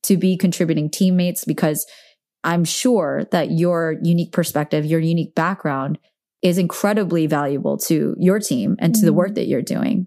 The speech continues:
Speaker 1: right?
Speaker 2: Mm-hmm.
Speaker 1: Um, and I'm very curious if we can touch on the whole American culture shock part,
Speaker 2: Mm,
Speaker 1: because I
Speaker 2: yeah.
Speaker 1: do think that there is this very, I mean, it's very, in my, I grew up here in California, right? My whole
Speaker 2: Mm-hmm.
Speaker 1: life. So I know that there's a very big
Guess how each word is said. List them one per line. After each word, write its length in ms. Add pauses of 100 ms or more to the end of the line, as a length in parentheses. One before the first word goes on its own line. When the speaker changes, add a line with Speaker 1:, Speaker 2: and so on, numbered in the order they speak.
Speaker 1:
right? 320
Speaker 2:
Mm-hmm. 480
Speaker 1:
Um, 540 (300)
and 140
I'm 180
very 220
curious 280
if 80
we 80
can 80
touch 220
on 100
the 100
whole 340 (400)
American 480
culture 360
shock 360
part, 340 (240)
Speaker 2:
Mm, 140
Speaker 1:
because 340
I 120
Speaker 2:
yeah. 120
Speaker 1:
do 220
think 360
that 220
there 260
is 380
this 240
very, 580
I 100
mean, 340
it's 280
very, 800 (460)
in 120
my, 200
I 120
grew 200
up 120
here 160
in 80
California, 480
right? 160
My 100
whole 120
Speaker 2:
Mm-hmm. 200
Speaker 1:
life. 100 (380)
So 140
I 100
know 180
that 120
there's 200
a 80
very 360
big 640